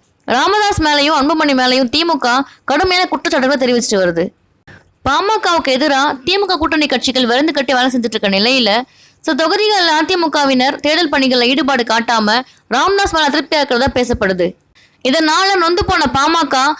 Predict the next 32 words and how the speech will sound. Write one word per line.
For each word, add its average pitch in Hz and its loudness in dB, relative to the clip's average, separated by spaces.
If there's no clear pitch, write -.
முதலமைச்சர் 359 0
கிட்ட 277 -2
இந்த 302 0
பிரச்சனையை 269 0
கொண்டு 254 0
போயிருக்கு. 214 0
அப்போதான் 370 0
அதிமுக 339 0
ஒரு 277 0
புதிய 311 0
நிபந்தனையை 285 2
விதிச்சிருக்கு. 233 0
அதை 269 0
கேட்டதும் 381 0
ஆடிப்போன 294 0
ராமதாஸ் 277 2
கடும் 320 0
மன 311 0
உளைச்சல் 285 0
இருக்கிறதா 254 0
பேசப்படுது. 196 -2
அது 285 0
என்ன 359 2
நிபந்தனை 370 2
தெரியுமா? 240 0
தமிழகத்தின் 392 0
அடுத்த 311 0
முதலமைச்சரா 294 0
பழனிசாமி 294 0
தான் 294 2
வருவார் 262 2
அப்படின்ட்டு 254 0